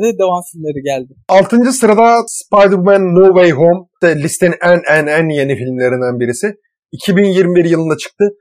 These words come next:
Speaker 2: Ve artık ya ben filmi her ne kadar sevmiş olsam da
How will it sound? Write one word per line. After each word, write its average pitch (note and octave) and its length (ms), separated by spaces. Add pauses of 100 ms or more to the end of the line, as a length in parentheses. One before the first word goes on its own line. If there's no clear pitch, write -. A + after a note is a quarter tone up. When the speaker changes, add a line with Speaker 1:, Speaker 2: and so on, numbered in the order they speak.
(360)
Speaker 2:
Ve F3+ 60 (100)
artık A3+ 400
ya A3 180
ben B3 140 (160)
filmi A#3+ 280
her A3+ 140
ne C4+ 140
kadar G3+ 180
sevmiş - 420
olsam G3+ 400
da D3 180